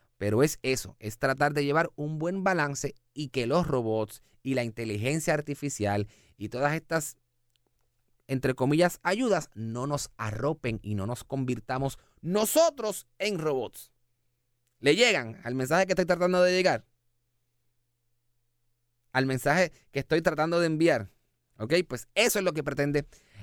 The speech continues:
este podcast de El Papá Digital. Yo soy un padre, señores. Tengo a mis hijos en este, en, yo soy un padre y tengo a mis hijos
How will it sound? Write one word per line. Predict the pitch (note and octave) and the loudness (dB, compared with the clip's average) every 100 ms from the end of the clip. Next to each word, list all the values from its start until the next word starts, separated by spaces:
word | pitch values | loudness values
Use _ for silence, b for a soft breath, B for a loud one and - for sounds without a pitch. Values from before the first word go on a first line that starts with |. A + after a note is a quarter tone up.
| B | B
este | D#3+ - C#3 | -4 -2 -6
podcast | - C3+ - B2+ - | -4 -6 -4 -6 0
de | C3+ - _ | 0 0 _
El | B2 A#2 | -4 -4
Papá | G#2+ G#2 G2 A2 A#2 - | -2 -6 -2 0 0 -4
Digital. | - F#2+ F#2+ F#2 E2 E2 D2 _ _ _ | -14 -8 -6 -6 -6 -6 -6 _ _ _
Yo | F#3 | -4
soy | B3 D4+ | 0 0
un | C4+ | 0
padre, | G#3 A#3+ A3+ | 0 0 -2
señores. | D#3+ D3+ C#3 E3 C#3 - _ | -6 -8 -6 -4 -4 -8 _
Tengo | C#3+ E3 | -2 0
a | |
mis | F3 D3 | 0 2
hijos | D#3+ E3+ D#3+ | 2 2 0
en | C3 | -6
este, | C3 - - B2 B2 | -8 -8 -12 -4 -4
en, | B2 A2 - _ _ _ _ _ _ _ _ _ _ _ - | -2 -6 -10 _ _ _ _ _ _ _ _ _ _ _ -6
yo | D3 | 0
soy | A#3 | 0
un | A#3+ | 2
padre | C#3+ G3+ C#3+ - | 0 0 -4 -8
y | C3+ | -8
tengo | B2+ C#3 | -2 0
a | E3+ | 0
mis | D3+ E3 | 0 0
hijos | F#3+ F#3+ - | 2 2 -2